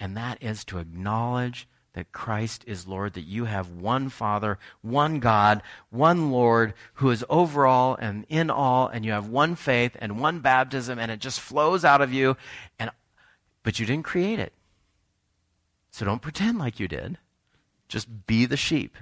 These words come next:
You're not the shepherd. Neither am I, by the way.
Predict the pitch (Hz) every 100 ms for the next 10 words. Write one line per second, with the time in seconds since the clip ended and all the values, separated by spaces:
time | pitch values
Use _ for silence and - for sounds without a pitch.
0 | 120 104 95 98 - 127 - 110 - -
1 | - _ _ _ _ _ _ _ _ 113
2 | 117 135 120 104 98 82 78 69 67 78